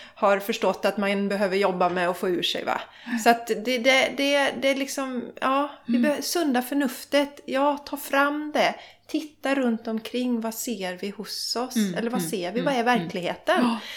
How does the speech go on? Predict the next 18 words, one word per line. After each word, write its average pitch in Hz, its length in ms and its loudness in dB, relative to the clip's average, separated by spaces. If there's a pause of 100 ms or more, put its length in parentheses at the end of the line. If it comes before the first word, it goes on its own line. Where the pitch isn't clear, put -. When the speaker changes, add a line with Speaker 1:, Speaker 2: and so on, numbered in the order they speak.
(120)
Speaker 1:
Den 285 180 8
reality-checken 220 920 2 (120)
är 190 380 0
alltid, 220 640 0 (140)
alltid 202 600 2
väldigt - 240 -4
viktig - 460 -12 (140)
att 208 120 0
Speaker 2:
Ja. 180 60 2
Speaker 1:
göra 175 260 2
i - 140 -6
alla 208 360 0
situationer. - 920 -10 (100)
Speaker 2:
Mm, 185 260 4 (160)
mm, 165 180 -4 (160)
mm. 165 140 -6 (320)
Ja. 214 260 -2 (360)
Speaker 1:
Och 320 200 10